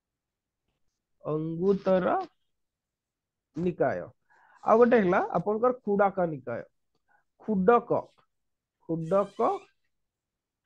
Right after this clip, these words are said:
ନିକାୟ। ଓକେ, ଏଇ ସବୁ ଯୋଉ ବହି ଗୁଡା ଆମେ ଦେଖୁଛନ୍ତି, ଏଗୁଡା ସବୁ particularly,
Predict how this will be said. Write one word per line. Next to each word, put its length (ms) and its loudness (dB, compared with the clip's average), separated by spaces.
ନିକାୟ। 540 -2
ଓକେ, 260 -2
ଏଇ 100 -4
ସବୁ 280 -4
ଯୋଉ 160 -2
ବହି 280 4
ଗୁଡା 260 2
ଆମେ 160 4
ଦେଖୁଛନ୍ତି, 540 -2
ଏଗୁଡା 300 2
ସବୁ 420 0
particularly, 600 -2